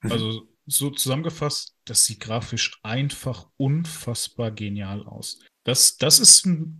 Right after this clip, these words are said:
Speaker 2: wirklich positiver Aspekt und, äh, das, glaub ich, kann man auch nicht unbedingt in Abrede stellen. Die Story muss dann natürlich für jeden irgendwie dazu passen, aber wie es aussieht in den Cutscenes, ist wirklich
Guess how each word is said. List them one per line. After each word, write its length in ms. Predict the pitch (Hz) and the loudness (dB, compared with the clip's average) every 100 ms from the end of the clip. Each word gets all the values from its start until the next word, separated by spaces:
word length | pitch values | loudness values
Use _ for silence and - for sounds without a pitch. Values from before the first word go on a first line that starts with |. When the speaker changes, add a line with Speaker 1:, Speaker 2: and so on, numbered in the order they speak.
| - | -4
Speaker 2:
wirklich 340 | 143 147 - | -2 -2 -2
positiver 600 | - 143 143 - 127 127 | -4 -2 -2 -2 0 0
Aspekt 640 | 117 - - 135 - - - _ | 2 0 -2 -6 -6 -14 -14 _
und, 460 | - 113 113 - - | -4 -2 -2 -4 -8
äh, 300 | 58 - - - - | -10 -10 -14 -18 -8
das, 280 | 113 - | 4 4
glaub 200 | - 120 123 | 4 -2 -2
ich, 100 | - | -2
kann 140 | 123 | -2
man 220 | 120 120 | -2 -4
auch 200 | - - | -6 -8
nicht 360 | 123 120 - - _ | -8 -8 -12 -20 _
unbedingt 540 | 139 120 113 117 117 | -6 -4 -4 -6 -6
in 120 | - | -6
Abrede 320 | 120 - 143 139 | -8 -4 -2 0
stellen. 460 | - 135 139 143 - - - - | 2 2 0 -4 -8 -20 -20 -4
Die 40 | |
Story 380 | 113 120 123 139 | -2 0 0 0
muss 220 | 127 127 | -2 -4
dann 120 | 127 120 | -6 -6
natürlich 380 | 117 - 117 | -6 -8 -8
für 100 | - | -8
jeden 300 | 117 117 120 | -8 -6 -8
irgendwie 220 | 127 113 113 | -10 -10 -8
dazu 300 | 110 - 147 | -6 -8 -6
passen, 340 | 160 - 131 | -6 -6 -6
aber 360 | 107 107 101 - _ | -6 -6 -6 -10 _
wie 280 | 120 113 123 | -10 -2 4
es 220 | - - | 4 4
aussieht 680 | 170 247 - 113 107 - - | 0 2 0 0 -4 -8 -6
in 120 | 110 | -6
den 160 | 107 | -6
Cutscenes, 720 | - 160 - - 107 104 - - _ _ _ _ _ _ | -4 0 2 2 0 -4 -8 -12 _ _ _ _ _ _
ist 240 | 110 104 | -4 -4
wirklich 500 | 120 143 143 - - | -4 -4 -8 -8 -14